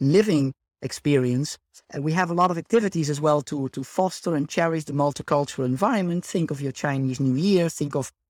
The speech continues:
you know, Indian Diwali, think of, you know, we have a Gastrofest every year where countries sort of present food and drinks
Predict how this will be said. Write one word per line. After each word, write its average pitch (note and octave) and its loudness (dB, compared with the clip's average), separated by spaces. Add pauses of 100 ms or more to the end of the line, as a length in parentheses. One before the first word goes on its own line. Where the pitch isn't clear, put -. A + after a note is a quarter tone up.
(140)
you C3+ -4
know, - -8
Indian D3 2
Diwali, E3 0
think D3+ -2
of, C3+ -2
you F3 -2
know, C3+ 0
we C3 -2
have C#3 -2
a B2+ -2
Gastrofest D#3+ -4
every D3 0
year D3+ 2
where C3 -2
countries D#3 -2
sort C3 -6
of - -14
present C#3 -2
food A3 0
and D#3 0
drinks F3+ -2